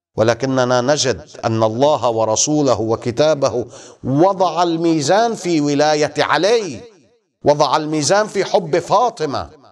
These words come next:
الذي رواه أهل العامة وأهل الخاصة: "حبه إيمان وبغضه كفر". فإذا هو بحد ذاته الحاكم لدار الدنيا ولدار الآخرة. الميزان دائما يكون في الوصايا.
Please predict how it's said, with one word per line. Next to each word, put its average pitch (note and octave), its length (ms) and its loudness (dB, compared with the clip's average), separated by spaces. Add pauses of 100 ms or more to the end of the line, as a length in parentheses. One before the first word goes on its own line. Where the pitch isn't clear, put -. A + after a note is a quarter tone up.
(600)
الذي E3 540 0
رواه E3+ 560 0
أهل D#3+ 200 -2
العامة F3 640 0
وأهل D3 440 0
الخاصة: F#3+ 680 0 (800)
"حبه F3+ 680 2
إيمان E3+ 400 0
وبغضه C#3+ 580 0
كفر". - 360 -4
فإذا A2+ 500 0
هو C#3+ 180 2
بحد C3 420 -2
ذاته A2+ 420 0
الحاكم D3 540 -2 (400)
لدار A#2+ 380 2
الدنيا C#3+ 420 -2
ولدار G#2 460 0
الآخرة. G#2+ 600 -4 (1300)
الميزان D#3+ 760 0
دائما A#3 360 0
يكون G#3 460 0
في G3+ 100 -4
الوصايا. D3+ 680 0